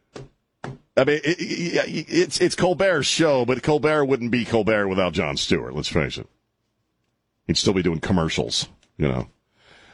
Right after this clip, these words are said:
Uh, and, and Jon Stewart just goes off on the Wuhan lab and how, you know, I mean, 'cause that's a bozo no-no. You're not supposed to say anything that this could have come from the lab because that's what Trump said. And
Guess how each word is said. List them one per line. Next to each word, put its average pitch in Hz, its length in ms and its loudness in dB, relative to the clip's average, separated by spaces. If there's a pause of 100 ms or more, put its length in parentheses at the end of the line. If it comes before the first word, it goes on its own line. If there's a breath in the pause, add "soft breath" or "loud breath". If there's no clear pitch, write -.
(160 soft breath)
Uh, 101 960 2
and, 110 220 0
and 104 400 -2
Jon 117 180 2
Stewart 123 240 2
just 90 180 -2
goes 98 300 2
off 101 380 0
on 92 120 0
the 87 60 0
Wuhan 85 500 0
lab 73 460 0
and 73 140 -2
how, 82 520 0
you 90 120 2
know, 76 240 0
I 85 60 -2
mean, 90 180 2 (260 loud breath)
'cause 113 140 2
that's 123 180 2
a 139 60 0
bozo 165 360 2
no-no. 175 420 0
You're 135 120 2
not 139 160 0
supposed 143 200 0
to 127 60 0
say 147 240 2
anything 139 280 2
that 110 100 0
this 110 160 0
could - 160 0
have 107 300 -4
come 127 240 0
from 131 160 0
the 127 80 2
lab 123 400 2
because 107 240 0
that's 101 200 0
what 113 140 0
Trump 151 240 0
said. 107 380 0
And 104 180 0